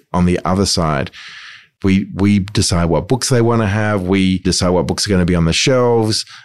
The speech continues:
Um, there was just so much, not entitlement, but just so much kind of old school that they weren't really focusing. We just, we stocked books, like, on how to raise chickens or tort law or, um,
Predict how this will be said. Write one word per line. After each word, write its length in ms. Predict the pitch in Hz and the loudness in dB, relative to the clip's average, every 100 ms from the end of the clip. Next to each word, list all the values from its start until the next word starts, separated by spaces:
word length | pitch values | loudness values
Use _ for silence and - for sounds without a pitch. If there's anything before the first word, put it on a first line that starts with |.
| - | -8
Um, 260 | 92 90 90 | -2 0 2
there 100 | 101 | 2
was 180 | 98 | 2
just 380 | - 117 - - | 0 -2 -2 -2
so 120 | 143 | 0
much, 520 | 131 120 107 - - - - - - _ | 0 0 -2 -2 -4 -6 -16 -20 -20 _
not 240 | 135 160 101 | -2 0 0
entitlement, 880 | 104 - - - 104 107 101 92 90 | -2 -4 -6 -2 0 2 2 0 0
but 140 | 104 | -2
just 200 | - - | -2 -2
so 140 | 147 | 0
much 300 | 147 113 - | 0 0 -2
kind 160 | - 113 | 0 2
of 240 | 104 90 - _ - | 2 -2 -8 _ -4
old 240 | - 120 120 | 0 2 2
school 480 | - - 120 120 123 | -2 -2 0 2 4
that 180 | 104 | 2
they 120 | 104 107 | 2 2
weren't 240 | 123 127 | 2 2
really 180 | 107 101 | 0 0
focusing. 580 | - 95 95 - 101 104 | 0 0 0 0 2 2
We 100 | 151 | 2
just, 240 | 190 - | -2 -2
we 100 | 190 | -2
stocked 380 | - - 175 113 | 0 -2 -4 -2
books, 380 | 110 - - - - - - - - | -2 -2 -6 -6 -14 -20 -18 -10 -2
like, 260 | 110 107 | 0 0
on 100 | 110 | 2
how 240 | 92 117 117 | 2 2 2
to 220 | 107 98 - | 2 0 -4
raise 360 | 95 104 101 | -2 0 0
chickens 560 | - 135 107 90 87 82 | -2 -2 0 2 2 2
or 340 | 90 87 82 - _ - | 2 2 0 -4 _ -4
tort 300 | 127 117 - | 0 2 2
law 480 | 113 117 107 104 87 78 | 2 2 2 2 2 0
or, 680 | - 92 90 87 85 76 - | 0 0 0 0 0 -2 -2
um, 460 | - 92 87 85 - | -2 0 0 -2 -6